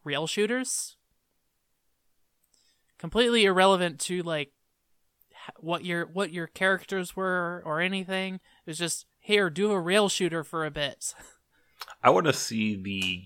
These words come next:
Speaker 2: Genshin Impact update where they add a bullet hell shooter element.
Speaker 1: Oh. Well, like I said, they did, they did a bullet hell rail, rail shooter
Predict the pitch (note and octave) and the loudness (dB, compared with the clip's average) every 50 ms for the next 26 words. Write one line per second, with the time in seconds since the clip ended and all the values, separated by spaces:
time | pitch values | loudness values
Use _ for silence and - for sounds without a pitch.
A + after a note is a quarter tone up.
0 | - - G#2 G2 G2 - - - - G#2 G2 - - G2 G2 G2 - - G2+ G2 | -2 0 2 2 2 0 -4 -4 -4 -4 -4 -2 -2 -2 -2 -2 -2 -2 -2 -2
1 | F#2+ - - G2+ - - - G#2 D2 D#2+ F#2 F#2+ G2+ - G2 G2 F#2 F2 E2+ - | -2 -2 -4 -4 -4 0 0 0 2 2 0 0 0 0 0 0 0 -2 -4 -2
2 | _ G2 F#2 F#2+ - - - - E2+ D#2+ D2+ D2 - - _ _ _ _ _ _ | _ -2 0 0 -2 -4 -4 -4 -4 -4 -4 -8 -12 -16 _ _ _ _ _ _
3 | _ _ _ - - - - F#2+ F#2 F2+ - F2+ E2+ D2+ C2+ D#2 D#2 D2 - - | _ _ _ -14 -10 -6 -4 -2 -2 0 0 -2 -2 -2 -4 -4 -6 -8 -10 -14
4 | _ _ _ _ _ - - - D#3 D3+ D3+ D3+ D3+ D3 C#3+ C#3 C3 C3 - _ | _ _ _ _ _ -12 -10 -8 -6 -6 -4 -4 -4 -6 -6 -8 -10 -12 -14 _
5 | _ _ _ _ _ _ _ _ _ _ _ _ _ _ _ _ _ _ _ _ | _ _ _ _ _ _ _ _ _ _ _ _ _ _ _ _ _ _ _ _
6 | _ _ _ _ _ _ _ _ _ _ _ _ _ _ _ E3+ D#3+ E3 F3 F3+ | _ _ _ _ _ _ _ _ _ _ _ _ _ _ _ -4 0 0 0 0
7 | F3+ F3 - G#3 F3+ D3 D3+ D3+ D#3 E3+ E3 D#3+ - - D#3+ D#3 D#3+ D#3+ D#3+ D#3 | 0 0 0 0 0 0 0 -2 -2 -2 -4 -4 -4 -4 -4 -2 -2 -4 -4 -4
8 | D#3 D#3 D3 D3 D3 D3+ E3 D#3 D#3 D#3+ D#3+ D#3+ D3 C#3+ D#3 E3 E3 E3 - - | -4 -4 -4 -4 -4 -4 -4 -2 0 0 0 0 0 -2 -2 -2 -2 -4 -6 -4
9 | D#3+ E3 E3+ E3+ - - D#3 D3+ D3+ C#3+ D3 D3+ | -2 0 0 0 -2 -2 -2 -2 0 0 -2 -2